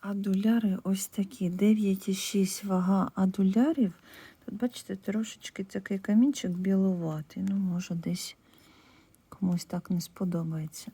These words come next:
От, в них буде тисяча двісті гривень вартість. Лазуріт також вага приблизно така.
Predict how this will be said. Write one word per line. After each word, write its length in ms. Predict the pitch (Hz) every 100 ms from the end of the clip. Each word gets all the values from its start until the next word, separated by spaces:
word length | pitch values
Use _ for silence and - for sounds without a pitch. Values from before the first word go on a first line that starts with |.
| -
От, 260 | 165 151 -
в 60 | 190
них 180 | 247
буде 280 | 220 202 180
тисяча 460 | 165 214 220 190 175
двісті 540 | 165 190 190 - 180 226
гривень 440 | - 175 175 175 170
вартість. 680 | 160 151 143 - - - _ _ - _ _ _ _ _ _ _ _ _ _ _ _ _ _ _ _ _ _ _ _ _ _ -
Лазуріт 380 | 247 285 285 -
також 460 | - 151 170 -
вага 240 | 170 160 165
приблизно 640 | - 175 175 175 - 180
така. 380 | - 196 294